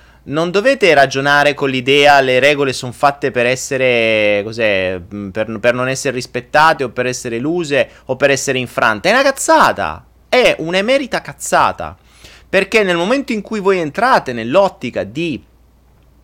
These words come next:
rompere le regole, di infrangere le regole, la vostra vibrazione sarà nell'infrangere le regole,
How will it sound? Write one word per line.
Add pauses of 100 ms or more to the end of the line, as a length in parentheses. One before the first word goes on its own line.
rompere
le
regole,
di
infrangere
le
regole,
la
vostra
vibrazione
sarà
nell'infrangere
le
regole,